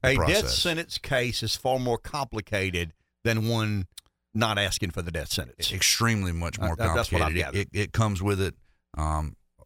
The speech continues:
Speaker 1: many, many more intricacies and time. The timeline's totally different, um, and, and as it should be, it should be a different process.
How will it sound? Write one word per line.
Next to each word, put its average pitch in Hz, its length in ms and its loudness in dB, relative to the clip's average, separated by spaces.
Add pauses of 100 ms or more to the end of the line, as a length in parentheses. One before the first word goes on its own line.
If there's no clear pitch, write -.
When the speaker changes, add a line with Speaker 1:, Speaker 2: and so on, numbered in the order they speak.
(120)
Speaker 1:
many, 104 320 2
many 95 220 2
more 90 340 2
intricacies 90 920 0
and 73 120 -2
time. 87 400 0
The 80 80 -12
timeline's 92 600 2
totally 87 300 0
different, 82 460 -2 (380)
um, - 380 -6 (140)
and, 98 180 0
and 139 140 2
as 147 160 2
it 98 60 -2
should 101 240 2
be, 78 180 0
it 92 80 0
should 127 240 2
be 87 140 2
a 80 60 2
different 80 340 -4
process. - 560 -6